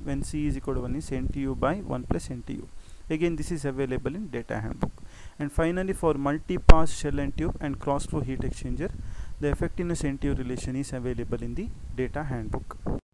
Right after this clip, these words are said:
Okay, yes. So with this we have come to the end of this. So the final conclusion.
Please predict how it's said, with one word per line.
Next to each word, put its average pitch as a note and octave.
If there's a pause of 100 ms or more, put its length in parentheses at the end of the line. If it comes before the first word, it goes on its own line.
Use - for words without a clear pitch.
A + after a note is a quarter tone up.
(160)
Okay, G3+ (340)
yes. - (440)
So E3+
with E3+
this G#3
we F3
have E3
come D#3
to D#3
the D3
end D3
of C3+
this. -
So D3
the C3+
final D3+
conclusion. D3